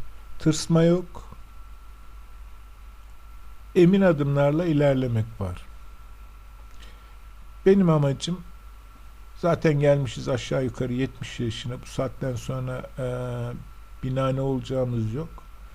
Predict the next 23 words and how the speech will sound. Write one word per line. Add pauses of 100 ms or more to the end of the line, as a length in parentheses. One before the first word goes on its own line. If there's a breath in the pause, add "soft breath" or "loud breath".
(200 loud breath)
Ama
hiç
olmazsa, (180)
e, (1400 loud breath)
beş
on
kişiye
daha
fazla
bir
şey
öğretebiliyorsam (640 loud breath)
bu
benim
için
mutluluk
kaynağı
olacaktır. (1160 loud breath)
Hiçbir
videomda
söylemiyorum
ama (920 loud breath)
bu